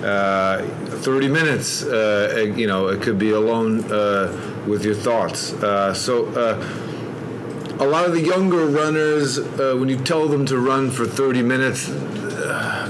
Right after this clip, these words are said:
they'll lose focus or give up or,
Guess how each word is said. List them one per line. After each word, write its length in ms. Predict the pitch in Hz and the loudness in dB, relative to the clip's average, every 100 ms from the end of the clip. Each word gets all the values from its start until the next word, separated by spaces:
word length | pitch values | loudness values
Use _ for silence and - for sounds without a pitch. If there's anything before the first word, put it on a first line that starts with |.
| 143 | -2
they'll 320 | 143 151 143 139 - - - - - - - - - | 0 2 0 -2 -6 -8 -8 -8 -8 -8 -8 -8 -4
lose 260 | 139 156 147 | 0 2 2
focus 760 | 165 160 151 156 147 139 139 127 | 2 2 2 2 2 2 0 0
or 160 | 120 | 0
give 320 | 107 135 127 | 2 2 2
up 440 | 147 143 139 131 135 | 2 2 2 0 0
or, 360 | 131 123 107 | 2 2 0